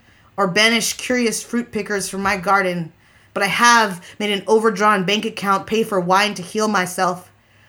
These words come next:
I've swam in the deepest end, drowned, died, and resurrected, and no one even noticed at work on Monday. And isn't that godlike? I have untangled myself from my stepbrother's grip, ran fifteen hundred miles north, nearly lost myself in the Pacific Ocean,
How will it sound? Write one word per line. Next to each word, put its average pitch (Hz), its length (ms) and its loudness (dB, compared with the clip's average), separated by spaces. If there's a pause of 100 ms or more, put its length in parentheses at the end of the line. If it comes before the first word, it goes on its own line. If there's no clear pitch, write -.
(100)
I've 214 180 2
swam 226 320 2
in 214 80 -4
the 196 60 -4
deepest 240 520 -2
end, 196 320 0
drowned, 220 460 2
died, 208 240 4
and 190 140 -2
resurrected, 202 560 -2
and 170 200 -2
no 208 120 2
one 226 180 0
even 190 280 -6
noticed 190 360 0
at 147 140 -6
work 196 260 -4
on 185 220 -2
Monday. 170 460 -4
And 160 220 -10
isn't 214 260 -6
that 185 220 -4
godlike? 175 640 -6 (580)
I 226 120 2
have 196 180 -2
untangled 220 680 0
myself 196 560 0 (100)
from 208 200 -2
my 190 120 0
stepbrother's 214 680 -2
grip, 202 380 -2 (180)
ran 214 220 2
fifteen 254 580 -2
hundred 226 340 0
miles 214 360 2
north, 208 260 0
nearly 220 300 0
lost 226 440 0
myself 202 420 -2
in 202 60 -6
the 190 80 -4
Pacific 220 440 -8
Ocean, 185 480 -2